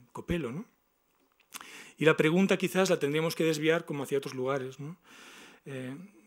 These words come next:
quizás tendría que ir, eh, dirigida a señalar la, la lógica neoliberal, podríamos decir, tras las que las prácticas historiografías dominantes aún soportan a Warhol como a esa incógnita, ¿no?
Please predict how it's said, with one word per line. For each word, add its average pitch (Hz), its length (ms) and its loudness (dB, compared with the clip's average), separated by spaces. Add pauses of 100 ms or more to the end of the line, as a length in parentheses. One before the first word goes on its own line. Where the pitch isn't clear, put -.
(120)
quizás 165 600 4 (420)
tendría 151 320 8
que 160 100 4
ir, 170 340 6
eh, 151 80 2
dirigida 160 540 6
a - 20 6
señalar 160 680 6
la, 135 400 -4 (600)
la 139 160 4
lógica 160 840 8 (580)
neoliberal, 131 600 8
podríamos 139 320 4
decir, 196 300 4 (260)
tras 139 240 2
las 147 220 4
que 147 160 6
las 139 180 6
prácticas 151 420 2
historiografías 156 640 6
dominantes 175 720 4 (960)
aún 165 260 4
soportan 160 540 6
a 127 80 0
Warhol 185 560 4
como 143 200 2
a 147 40 6
esa 156 140 4
incógnita, 156 760 2
¿no? 220 200 -2